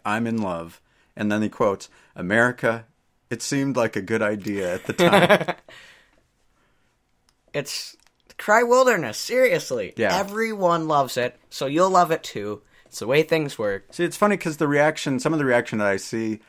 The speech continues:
Speaker 1: online is like, "Oh, Cry Wilderness is a terrible movie." But it's like,
Speaker 2: That's the
Speaker 1: yeah,
Speaker 2: idea.
Speaker 1: that's exactly,
Speaker 2: <laughs>
Speaker 1: exactly. You are correct.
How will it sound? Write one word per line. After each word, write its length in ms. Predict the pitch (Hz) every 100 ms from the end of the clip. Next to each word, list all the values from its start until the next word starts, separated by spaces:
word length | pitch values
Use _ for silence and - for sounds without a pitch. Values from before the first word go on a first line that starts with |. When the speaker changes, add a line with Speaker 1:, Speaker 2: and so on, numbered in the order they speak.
| _ -
Speaker 1:
online 400 | 113 110 107 104
is 120 | 95
like, 160 | 101 -
"Oh, 200 | 151 131
Cry 280 | - 139 131
Wilderness 540 | 123 127 110 127 -
is 100 | 110
a 60 | 98
terrible 420 | - 120 120 104
movie." 420 | 104 120 104 98 - -
But 100 | 156
it's 100 | 151
like, 140 | 143
Speaker 2:
That's 100 | -
the 80 | 247
Speaker 1:
yeah, 100 | -
Speaker 2:
idea. 140 | - 262
Speaker 1:
that's 180 | 233 190
exactly, 680 | 135 151 151 269 - 208
Speaker 2:
<laughs> 200 | 175 - 131
Speaker 1:
exactly. 520 | 135 180 190 143 101 - - 156
You 160 | 139 147
are 120 | 135
correct. 520 | - 185 185 135 -